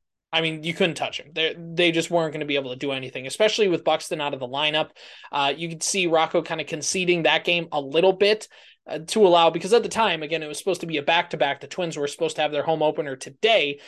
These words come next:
Instead, it got moved to Friday. So I could see in Rocco's mind, if you give Buxton that day off, he plays in the rubber match, and then you can play him on the back-to-back days for the home opener. But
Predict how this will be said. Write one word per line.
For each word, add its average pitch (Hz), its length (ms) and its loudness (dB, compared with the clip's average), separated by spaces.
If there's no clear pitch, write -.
Instead, 175 340 -2
it 156 60 0
got 143 200 0
moved 139 220 -8
to - 60 -10
Friday. 165 480 2
So 165 140 -2
I 165 100 2
could 170 160 -12
see 170 160 -2
in 156 80 -4
Rocco's 151 460 2
mind, 143 220 -2
if 135 120 -10
you 147 60 -14
give 139 120 -4
Buxton 156 360 0
that 143 200 -6
day 143 140 0
off, 139 240 -4
he 135 80 -14
plays 156 280 -4
in 151 80 -8
the 143 60 -8
rubber 143 280 0
match, 135 280 -6
and 139 100 -8
then 135 240 -8
you 151 80 -10
can 151 120 -2
play 160 180 4
him 151 80 2
on 143 60 2
the 139 60 0
back-to-back 147 520 2
days 135 180 -2
for - 140 -8
the 120 60 -4
home 139 200 0
opener. 160 500 2
But 156 480 4